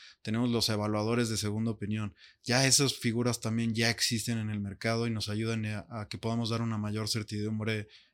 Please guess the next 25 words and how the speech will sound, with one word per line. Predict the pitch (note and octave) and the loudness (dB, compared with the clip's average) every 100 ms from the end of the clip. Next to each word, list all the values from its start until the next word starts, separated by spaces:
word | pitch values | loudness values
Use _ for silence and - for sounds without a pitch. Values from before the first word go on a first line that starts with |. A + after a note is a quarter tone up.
| - | -8
en, | G2+ G2+ | -4 -4
en | G2+ - G#2 | -4 -6 -6
el | G2+ | -2
sector | - G2 A2 A2 | -4 -4 -4 -4
bursátil | G#2+ - G#2 - G#2 | -2 -2 -4 -4 -4
y | G2+ | -4
en | F#2+ | -6
el, | F2+ - | -8 -12
en | F#2 G2+ | -10 -8
el | |
sector | G2+ G2 G#2+ | -8 -6 -6
financiero. | G#2+ A2 G2 G#2+ G2+ F#2+ - - - _ - | -4 -4 -4 -4 -4 -8 -16 -20 -20 _ -2
¿Qué | B2+ B2+ | 4 6
se | C3+ | 4
puede | - A2+ G#2+ | 2 -2 -4
hacer? | G2 G2 G#2 - | -4 -6 -10 -4
¿Cuáles | B2+ C3 | 2 2
son | B2 B2 | 4 2
las | A#2+ | 0
mejores | G#2 A2 G#2+ - | -2 -4 -4 -4
prácticas | G#2+ - A2 G#2+ - | -8 -8 -8 -8 -8
que, | G2+ F2+ - | -8 -10 -10
que | |
tú | F#2+ G#2 | -8 -6
recomendarías? | G#2+ G2 F#2 F2+ F#2 F2 - - | -6 -6 -10 -10 -12 -14 -16 -18